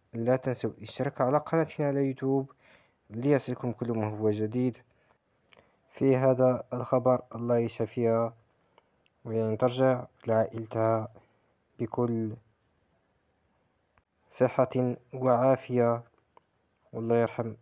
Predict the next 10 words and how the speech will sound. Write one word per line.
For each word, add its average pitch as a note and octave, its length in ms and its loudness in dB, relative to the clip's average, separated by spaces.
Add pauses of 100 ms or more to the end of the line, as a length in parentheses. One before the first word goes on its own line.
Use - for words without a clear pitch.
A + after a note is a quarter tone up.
(160)
جميع A#2 280 0
المسلمين. A2 680 -2 (280)
يعني A2 360 -4 (220)
ديك - 120 -18
الكارثة A2 640 -2 (680)
صراحة A2 480 -6
اللي G#2+ 240 -6
وقعت G#2 440 -6 (480)
في G#2 320 -4 (140)
مدينة، A#2 600 0